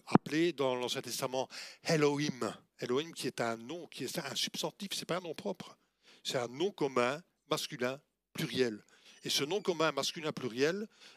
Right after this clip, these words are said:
euh, se décline la plupart du temps, se conjugue la plupart du temps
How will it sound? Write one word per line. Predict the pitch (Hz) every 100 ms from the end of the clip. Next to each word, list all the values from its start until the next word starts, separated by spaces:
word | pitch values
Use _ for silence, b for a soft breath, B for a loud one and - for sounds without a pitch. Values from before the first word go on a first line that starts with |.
| -
euh, | 135 147 165 170
se | - 165
décline | 147 170 208 190
la | 151
plupart | 185 208 190
du | 143
temps, | - 143 214 - _ _ _ _ _
se | -
conjugue | 123 160 175 214
la | 180
plupart | 160 156 147
du | 135
temps | 160 185